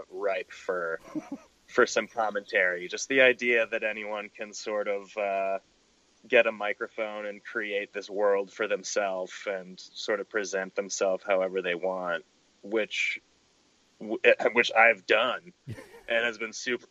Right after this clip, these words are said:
Speaker 1: fun. Just
Speaker 2: Yeah.
Speaker 1: super fun to just, like, have, like, this world built with, like, zero context about, you know, where it's coming from or anything is, um, just, like, a blast. Like, I really am having a lot of fun with it.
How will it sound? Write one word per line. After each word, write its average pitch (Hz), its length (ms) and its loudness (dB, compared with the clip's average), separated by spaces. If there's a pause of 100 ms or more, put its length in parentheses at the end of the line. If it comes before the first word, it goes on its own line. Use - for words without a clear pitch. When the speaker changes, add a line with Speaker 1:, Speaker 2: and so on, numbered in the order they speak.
Speaker 1:
fun. 117 280 -2 (580)
Just 104 280 -14
Speaker 2:
Yeah. - 40 -18
Speaker 1:
super 135 400 0
fun 110 420 -4
to - 120 -6
just, - 320 -4
like, 104 240 2
have, 107 440 2
like, 104 220 -4
this 110 200 -8
world 107 560 0
built 104 360 -2
with, 113 180 -8
like, 104 200 -4
zero 107 400 -4 (100)
context 104 720 -6
about, 98 400 -4 (640)
you 113 120 -6
know, 107 160 2
where 107 240 2
it's 107 160 -2
coming 104 320 -8
from 123 320 0
or 123 80 2
anything 127 560 -2 (680)
is, 107 440 -2
um, 98 420 -4
just, 101 240 -6
like, 110 160 2
a 98 60 -2
blast. 90 840 -4
Like, 101 200 -2
I 101 80 4
really 92 580 -2 (200)
am 101 140 -2
having 92 320 -2
a 87 60 -4
lot 82 180 -2
of 80 80 -8
fun 82 240 -10
with - 160 -8
it. 64 200 -4